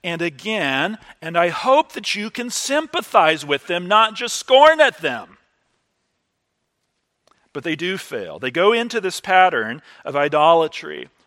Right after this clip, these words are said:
generation after generation, and they are constantly proving their inability and their need for a new and a better covenant, the new covenant of Christ's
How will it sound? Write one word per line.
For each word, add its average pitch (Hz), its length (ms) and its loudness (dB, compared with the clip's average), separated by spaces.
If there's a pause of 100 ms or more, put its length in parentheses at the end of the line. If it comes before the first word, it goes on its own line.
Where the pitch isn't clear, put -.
generation 156 760 -4
after - 320 -10
generation, 131 880 -12 (380)
and 123 120 -12
they 139 120 -2
are 147 100 0
constantly 196 800 -6
proving 147 720 -2
their 131 240 -4
inability 147 840 -6
and 131 140 -10
their 139 160 -6
need 165 480 -4
for 147 160 -6
a 131 80 -4
new 156 500 -6 (320)
and 165 160 -4
a 151 60 0
better 151 360 2
covenant, 139 720 -4 (1300)
the 139 120 -8
new 165 220 -6
covenant 92 520 -8
of 117 120 -20
Christ's - 640 -6